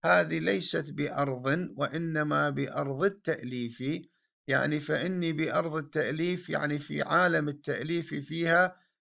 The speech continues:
كإيجاد الممتنع بالذات. آه، هذا كلام يذكره هضماً لنفسه، كأنه أنا لست أهلًا للتأليف، فمثل الممتنع بالذات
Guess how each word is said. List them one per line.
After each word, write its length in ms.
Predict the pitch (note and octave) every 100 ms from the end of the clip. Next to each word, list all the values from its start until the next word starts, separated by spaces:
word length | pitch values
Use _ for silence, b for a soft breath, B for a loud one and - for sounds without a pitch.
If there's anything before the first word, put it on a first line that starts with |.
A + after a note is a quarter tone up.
| _
كإيجاد 840 | - D#3+ D3+ D3+ D3 D#3 F3+ F3 D#3
الممتنع 880 | D#3 D3 C#3+ C#3 D#3+ F3+ F3 D#3 D#3
بالذات. 640 | C#3 C3 B2 C3+ C3 - _ _ _ _ _
آه، 280 | - D3 E3
هذا 680 | E3 F3+ F#3 D#3+ D#3+ E3 - _ -
كلام 460 | D3 D3 F3 F3 D#3+
يذكره 720 | D3+ D3 E3+ F3 E3+ D#3 D3+ F3+
هضماً 460 | E3+ E3 E3 E3+ - _ _ _
لنفسه، 840 | C#3+ E3 F#3 - - C#3 C3+ C#3+ C#3
كأنه 600 | D#3 F3 F3 D#3+ D3+ C3+
أنا 160 | D3+ D#3
لست 300 | F#3 - E3
أهلًا 360 | C#3+ D#3+ D3+
للتأليف، 760 | D3 C#3+ - C#3+ B2 F3+ G3 - _ _ _ _ D#3
فمثل 540 | D3 F#3 - F3 D#3+ -
الممتنع 720 | D3 D#3 F#3+ - F3 E3+ D#3+
بالذات 600 | D3 C3+ C3 F3 F#3